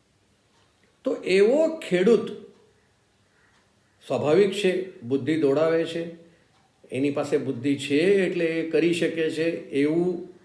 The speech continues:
લાગે આપણને કે ના, ના, પછી આ કામ એને, ખેતરનું કામ નહીં કરવું જોઈએ. નિયમિત ખેતરમાં જવું, નિયમિત ખેતર ખેડવું, વાવવું, લણણી કરવાની અને એ માલ પાછો વેચવાનો,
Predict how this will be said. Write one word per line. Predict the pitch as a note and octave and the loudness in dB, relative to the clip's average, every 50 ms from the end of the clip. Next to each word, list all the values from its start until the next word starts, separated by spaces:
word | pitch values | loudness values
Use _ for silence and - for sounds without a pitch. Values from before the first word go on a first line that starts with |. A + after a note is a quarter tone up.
| _ _ _ _ _ _ _ _ - | _ _ _ _ _ _ _ _ -6
લાગે | B2+ C#3+ D3+ E3 F3+ G#3 | -4 -2 -2 2 4 4
આપણને | F#3 E3 - D#3+ D#3 D3+ D3 C#3 | 4 4 4 2 0 0 0 -2
કે | D3+ D#3+ | -2 0
ના, | E3+ E3+ | 0 0
ના, | E3 D#3+ | 0 0
પછી | D3 B2 C#3+ C#3 D3 D3 | 0 -2 -2 -2 -2 -2
આ | C#3+ D3 | -2 -2
કામ | D3 C#3+ C#3+ C#3+ C#3+ C#3 | -4 -4 -6 -6 -4 -4
એને, | C3+ C3+ C3+ C3 C3 - - - - | -4 -2 -4 -4 -6 -10 -14 -14 -10
ખેતરનું | - C3 A#2+ - D3 C#3 D3 C#3+ - | -10 -8 -6 -6 -4 -4 -4 -4 -4
કામ | C3 B2 B2+ B2+ B2 A2+ | -4 -8 -8 -6 -6 -6
નહીં | A#2 A#2+ A#2 A2 | -6 -6 -6 -8
કરવું | - G#2+ G2+ G2 G2 F#2+ | -8 -12 -12 -12 -14 -16
જોઈએ. | F#2 F#2+ F#2+ F#2 F#2+ - - _ _ _ _ _ - A2+ | -16 -14 -16 -16 -16 -18 -20 _ _ _ _ _ -12 -8
નિયમિત | A2+ B2+ C#3+ E3 F#3 G3+ G#3+ A#3 C4 C4+ A3 - - - | -4 -2 0 0 2 2 2 2 0 0 -2 -4 -4 -4
ખેતરમાં | E3 D3+ D#3 D#3+ D3+ D3 C#3+ C#3 C3 A#2 | -2 -2 0 -2 -2 -2 -2 -4 -4 -4
જવું, | B2 B2 B2+ C#3 D3 - - - - _ _ _ _ _ _ _ _ _ | -6 -6 -6 -6 -8 -10 -16 -20 -20 _ _ _ _ _ _ _ _ _
નિયમિત | B2 C3 D3 E3+ F3+ G3 G#3+ A3+ A3 - - - - - | -2 0 2 2 2 4 4 4 4 2 -2 -8 -12 -8
ખેતર | - D#3+ D#3 D#3+ F#3 F3 E3 - | -4 -4 -2 0 0 -2 -2 -4
ખેડવું, | - - - C#3+ C#3 C#3+ D#3 D3+ D3+ D#3 D#3+ D#3+ D#3+ D#3+ - - - - _ _ _ _ - | -6 -6 -2 0 2 2 2 2 2 0 0 0 0 -2 -6 -14 -20 -20 _ _ _ _ -10
વાવવું, | A2+ A2+ B2 C3 C3+ C#3 C#3+ C#3+ C#3+ D3 D#3 D#3 D#3+ D#3+ D#3 D#3 D#3 - - - - - - _ _ _ _ _ _ _ _ _ _ _ _ - | -8 -6 -4 -2 -2 -2 -2 -2 -2 -4 -2 -2 0 0 -2 -2 -4 -10 -14 -16 -20 -20 -20 _ _ _ _ _ _ _ _ _ _ _ _ -8
લણણી | A#2+ B2+ C3 C#3+ D3 D#3+ E3+ E3+ F3 F3 E3 E3+ | -4 -2 0 0 2 2 2 2 2 0 0 0
કરવાની | E3 D#3 D#3 D3+ D#3 D#3 D3+ D#3 D#3 D3+ D3+ D3+ - - - - | 0 0 2 2 2 0 0 0 -2 -2 -4 -6 -8 -14 -12 -6
અને | C#3 C#3 D3 | -2 0 0
એ | D3 D3 | 2 2
માલ | C#3+ C3+ B2+ C3+ C3+ C3+ | 0 0 -2 -4 -4 -4
પાછો | C3+ B2 A#2+ - E3+ F3 | -6 -6 -6 -6 -4 -4
વેચવાનો, | C#3 A#2+ A2+ - - A#2 G#2+ F#2+ F2+ E2 E2 - | -4 -4 -6 -8 -8 -10 -8 -8 -10 -12 -14 -18